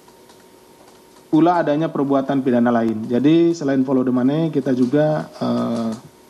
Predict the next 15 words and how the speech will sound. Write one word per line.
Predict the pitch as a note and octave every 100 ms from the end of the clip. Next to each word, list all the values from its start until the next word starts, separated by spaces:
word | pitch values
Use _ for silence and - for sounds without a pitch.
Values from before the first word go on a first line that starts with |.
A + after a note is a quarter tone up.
| -
terus | C3+ D#3+ F#3+ - -
mencari | C3 B2+ C3 D#3 -
apakah | - C3 D3+ - - - - _ -
di | - B2+
dalam, | C3 D3 D#3 D#3+ D#3+ -
eh, | - C3 B2+ B2 B2
perjalanannya | B2+ B2+ B2+ B2+ B2+ D3
atau | D3 C3+ B2+ -
penanganan | C3 C3 B2+ B2+
perkaranya | C3 B2+ B2 B2
nanti | D3+ C3 C#3+
ditemukan | C3 B2+ B2 C3+ C3
perkara-perkara | B2+ C3 B2+ B2+ A#2 C3+ D3+ D3+ - - - C#3+
atau | D3+
peristiwa-peristiwa | - D#3 D3+ G3+ G3+ - C#3+ D3+ C3+